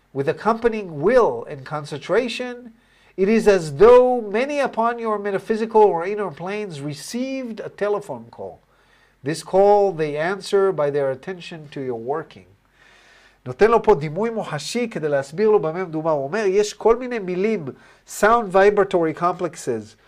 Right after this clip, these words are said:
אמ, אמ, מקבצי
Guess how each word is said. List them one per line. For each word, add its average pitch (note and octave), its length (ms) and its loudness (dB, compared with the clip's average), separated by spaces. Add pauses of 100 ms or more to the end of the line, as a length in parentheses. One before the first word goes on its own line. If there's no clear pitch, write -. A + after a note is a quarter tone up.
(300)
אמ, B2+ 60 -8 (1400)
אמ, - 60 -10 (680)
מקבצי G#3 1040 4